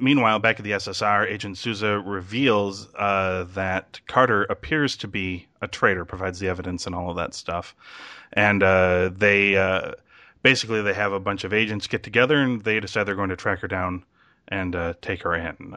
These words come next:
Um, eventually, they do find her. Her and Jarvis are at the diner where they normally come together to talk about what their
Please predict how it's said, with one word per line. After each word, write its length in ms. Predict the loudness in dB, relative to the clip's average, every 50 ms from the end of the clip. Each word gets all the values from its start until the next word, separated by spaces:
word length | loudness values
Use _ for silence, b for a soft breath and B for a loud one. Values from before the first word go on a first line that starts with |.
| -4
Um, 500 | 0 2 2 4 2 2 0 -2 -6 -8 _ _ _ _ _ _ -4 -2
eventually, 840 | 0 4 6 6 6 6 4 4 6 6 6 4 4 2 -2 -4 -6 -10 -18 -20
they 280 | -8 -2 0 0 0 0
do 200 | -2 -4 -4 -4
find 340 | -2 0 2 2 2 0
her. 100 | -4 -6
Her 180 | -2 0 2 2
and 100 | 2 0
Jarvis 380 | 0 0 0 0 0 -4 -6 -4
are 60 | -6
at 100 | -6 -6
the 80 | -6
diner 420 | -4 0 2 2 2 2 2 0 0
where 360 | 0 0 0 0 0 -2 -4 B B B B B B B -2
they 140 | -2 0
normally 380 | 0 0 0 0 0 0 -2 -2
come 220 | -2 -2 -2 -2
together 260 | 0 0 0 0 0 -2
to 100 | -4 -4
talk 240 | -2 -2 -2 -2
about 280 | -2 0 2 2 2 2
what 140 | -2 -4 -4
their 240 | -2 -2 -2 -2 -6